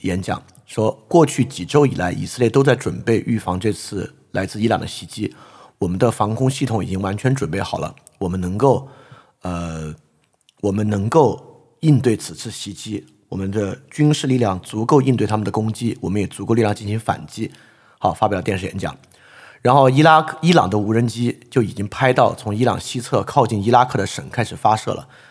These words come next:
因为现在这个手机时代嘛，所以很多人都能拍到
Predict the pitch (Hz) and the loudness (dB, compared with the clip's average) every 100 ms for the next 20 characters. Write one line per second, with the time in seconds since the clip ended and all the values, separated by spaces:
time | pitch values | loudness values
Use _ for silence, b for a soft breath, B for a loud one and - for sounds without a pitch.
0 | b - 120 139 120 101 - 95 - - | b -6 -2 0 0 -2 -4 -6 -6 -10
1 | - - _ _ _ _ _ _ _ _ | -14 -18 _ _ _ _ _ _ _ _
2 | _ _ _ - - 98 131 143 - 113 | _ _ _ -10 -6 -4 0 0 0 -2
3 | 107 - - 101 - 107 104 107 107 120 | -2 -2 -6 -6 -6 -4 -4 -4 -2 0
4 | 113 98 | 2 0